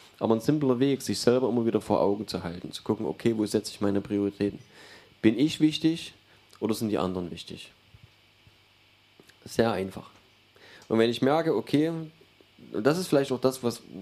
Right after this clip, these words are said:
wo manchmal erstmal noch Klarheit in unseren Kopf muss oder vielleicht auch in unser Herz, ähm, wo Gott uns Klarheit geben muss,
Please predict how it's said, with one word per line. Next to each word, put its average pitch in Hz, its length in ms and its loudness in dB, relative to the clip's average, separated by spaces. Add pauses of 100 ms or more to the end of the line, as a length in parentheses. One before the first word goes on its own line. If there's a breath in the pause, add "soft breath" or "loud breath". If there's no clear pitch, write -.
(160)
wo 113 120 2
manchmal 120 560 2
erstmal 117 400 2
noch 107 180 0
Klarheit 131 360 4
in 127 60 0
unseren 110 260 0
Kopf - 220 2
muss 135 240 0
oder - 120 -6
vielleicht 104 300 0
auch 104 60 -2
in 104 100 -4
unser 101 220 -2
Herz, 117 280 -4 (760 loud breath)
ähm, 107 320 0
wo 107 60 4
Gott 117 200 2
uns 104 160 -6
Klarheit 107 360 0
geben 123 260 2
muss, 120 280 -4